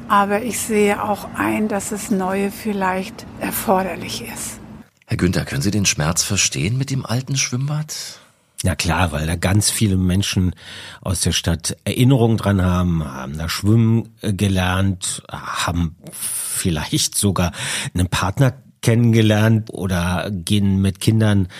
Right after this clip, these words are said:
Speaker 3: da schwimmen. Gerade für Hennigsdorf Nord kann ich das sehr gut verstehen, äh, dass sie das bedauern. Aber ich glaub, die, äh, Bedingungen, die wir jetzt haben mit dem neuen Bad, wenn man guckt, hell, äh, freundlich, äh, mit viel Licht und natürlich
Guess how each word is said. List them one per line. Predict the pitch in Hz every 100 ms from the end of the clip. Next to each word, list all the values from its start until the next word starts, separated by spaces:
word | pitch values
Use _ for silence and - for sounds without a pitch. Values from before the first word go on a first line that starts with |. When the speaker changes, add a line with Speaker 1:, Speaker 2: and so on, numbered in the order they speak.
| - - -
Speaker 3:
da | 87 87 90 98 -
schwimmen. | 92 - 95 95
Gerade | 78 90 90
für | -
Hennigsdorf | 87 95 - 80 -
Nord | 87 120 - -
kann | - 90
ich | 87
das | 76
sehr | 87
gut | 80 87
verstehen, | - 78 - 85 92 107 - - - - - -
äh, | - 87 82 -
dass | 82
sie | 101 80 -
das | 87 -
bedauern. | - - 76 87 92 - - _ -
Aber | 95
ich | 90
glaub, | 98 90
die, | - 87 - - _ _
äh, | - 90
Bedingungen, | 78 80 101 117 98
die | 98
wir | 90
jetzt | 87 -
haben | 85 95
mit | 92 85
dem | 82
neuen | 80 78 95 101
Bad, | 82 78 73 - -
wenn | 67
man | 67 67
guckt, | - - - -
hell, | 80 82 82 80 58 58
äh, | 64
freundlich, | - 78 80 82 - 78 76 - - - 82
äh, | 73 71
mit | 73 80 78 69 80 85
viel | - 87
Licht | 78 85 - - - - -
und | 82 82 78 85
natürlich | 80 - 78 71